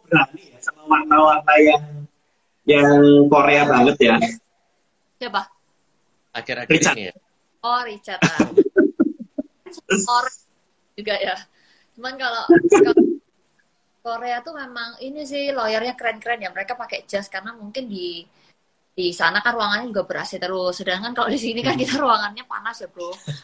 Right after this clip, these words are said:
Speaker 3: <laughs> Pakai jas.
Speaker 1: Nggak ada A C gitu, nggak ada A C.
Speaker 2: Ya, kalau misalnya harus di pengadilan atau apa kan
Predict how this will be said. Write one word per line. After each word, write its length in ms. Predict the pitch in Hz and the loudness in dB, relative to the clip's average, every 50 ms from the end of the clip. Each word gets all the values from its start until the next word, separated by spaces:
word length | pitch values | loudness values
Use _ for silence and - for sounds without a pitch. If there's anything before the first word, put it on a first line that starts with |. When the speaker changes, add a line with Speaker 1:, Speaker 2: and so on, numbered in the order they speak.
| 160 - - - - | -18 -20 -18 -6 -2
Speaker 3:
<laughs> 580 | - 339 - - 202 - - - - - - | -2 -2 -2 -4 -8 -12 -10 -12 -6 -2 0
Pakai 220 | - - 233 262 277 - | 2 2 2 2 4 6
jas. 160 | - - 151 - - - - - - 415 - - - _ - 185 - _ _ _ _ _ _ _ _ _ _ - 147 | 6 6 6 6 4 4 4 2 2 2 2 2 0 _ -10 -10 -10 _ _ _ _ _ _ _ _ _ _ -4 0
Speaker 1:
Nggak 160 | 151 185 170 | 0 0 0
ada 160 | 147 180 175 180 190 | 2 2 2 4 6
A 40 | 226 | 6
C 120 | 226 - - 208 180 - | 6 6 6 4 4 4
gitu, 260 | - 127 127 - - 226 247 | 4 4 4 4 6 4 4
nggak 120 | 240 247 - | 6 4 6
ada 60 | - - | 6 6
A 80 | - - | 6 6
C. 100 | - - - 123 - 247 247 247 - _ _ 127 127 123 120 - - - _ _ _ _ _ | 6 6 6 6 6 4 2 -2 -4 _ _ -20 -20 -20 -20 -20 -20 -20 _ _ _ _ _
Speaker 2:
Ya, 100 | - 359 - | -4 0 2
kalau 160 | 370 320 294 | 2 2 0
misalnya 300 | 339 330 349 320 320 _ _ _ _ _ _ _ _ 240 | -2 -4 -4 -4 -4 _ _ _ _ _ _ _ _ -8
harus 280 | 254 233 247 269 - - _ _ _ _ _ _ _ _ | -6 -6 -6 -8 -10 -14 _ _ _ _ _ _ _ _
di 160 | - 226 220 | -18 -16 -16
pengadilan 600 | 214 220 208 202 196 - 247 262 247 240 233 226 226 226 | -16 -14 -12 -12 -12 -12 -12 -12 -8 -8 -8 -6 -8 -8
atau 120 | 220 202 240 | -8 -10 -10
apa 160 | 240 - 240 | -10 -10 -10
kan 180 | 240 285 320 | -10 -10 -10